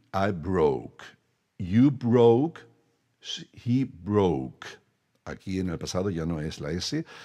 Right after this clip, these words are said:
Esa S, la regla de la S solamente vale cuando se trata del presente. I break, you break, he breaks, he breaks, she breaks, it breaks.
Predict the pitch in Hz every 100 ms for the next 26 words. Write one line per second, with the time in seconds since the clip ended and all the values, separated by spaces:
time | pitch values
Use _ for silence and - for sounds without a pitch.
0 | - - - 82 87 104 120 - _ 73
1 | 76 82 80 78 78 95 78 73 73 76
2 | 71 78 - - - - 76 76 80 87
3 | - 76 69 - - 73 78 65 60 -
4 | 69 - - 60 57 - - _ _ _
5 | _ - 82 87 85 90 87 - - 71
6 | 95 87 78 78 _ _ _ 101 104 87
7 | 87 90 - - - - - _ _ _
8 | - 98 98 95 95 92 - - - _
9 | - - 117 110 82 82 80 73 - _
10 | _ _ _ _ _ _ 98 85 - -
11 | 69 57 - - -